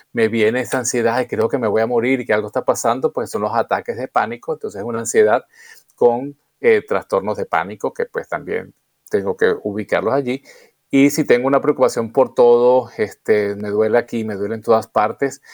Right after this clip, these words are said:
eh, me duele la cabeza, me duele el estómago, me, me, todo me preocupa, entonces puede ser un problema de, de ansiedad generalizada, que son muchas cosas las que me están, eh, produciendo el problema. O si tengo,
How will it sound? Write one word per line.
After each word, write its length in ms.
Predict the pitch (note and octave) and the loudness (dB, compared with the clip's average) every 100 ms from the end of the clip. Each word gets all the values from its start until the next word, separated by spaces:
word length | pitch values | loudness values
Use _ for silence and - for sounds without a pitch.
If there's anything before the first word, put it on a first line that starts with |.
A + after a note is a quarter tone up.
| - - | -20 -16
eh, 260 | - G#2+ G2+ | 0 2 2
me 100 | G2 | 0
duele 220 | G2 G#2 | 0 2
la 120 | A2 | 2
cabeza, 380 | G#2+ F#2 A#2 B2 | 2 2 2 0
me 80 | G2 | -4
duele 160 | F#2 G2 | -2 -4
el 60 | |
estómago, 480 | F#2 A#2+ A#2+ G#2+ G#2 | 0 2 2 2 0
me, 160 | F#2+ F2 F2+ | 0 -4 -4
me, 280 | F#2 F#2 F2 | -8 -10 -10
todo 280 | - G#2+ A#2 | -2 2 2
me 120 | A2 | 0
preocupa, 640 | G2+ F#2+ D3 D#3 B2 A#2+ - _ | -4 0 0 2 0 -2 -8 _
entonces 280 | _ A2 A2 | _ -10 0
puede 180 | A#2+ A2+ | 2 4
ser 180 | B2 | 2
un 100 | B2 | 0
problema 400 | A#2 A2+ G#2+ A2 | 0 0 2 0
de, 340 | A2+ A2 G#2 G2+ | 4 4 4 2
de 100 | G2 | -2
ansiedad 420 | G2+ - G2 F#2 | -6 -6 -2 -2
generalizada, 920 | - A#2 G#2+ F2+ F#2 - C3 G#2 E2+ - | -4 -6 -2 -4 -6 -2 2 2 -2 -12
que 100 | F#2+ | -14
son 180 | G2+ | -12
muchas 260 | G#2 A2+ A2+ | -14 -14 -6
cosas 480 | - G#2 A#2 - - - _ _ | -4 -4 -6 -12 -18 -20 _ _
las 140 | A2 G2 | -4 -4
que 100 | G#2+ | -8
me 100 | F2+ | -12
están, 480 | - F#2 G2+ G#2 _ | -4 -2 -2 -10 _
eh, 140 | A#2 | -2
produciendo 500 | G#2+ G#2 F#2+ F#2+ G2 | 0 -2 -2 -6 -8
el 60 | G2 | -6
problema. 420 | F#2 E2+ F2+ - _ - _ | -8 -8 -10 -14 _ -20 _
O 240 | D#3+ G3 | 4 4
si 200 | F3+ C#3+ | 2 -2
tengo, 520 | - A2 A2 A#2 C#3 | 0 0 4 4 4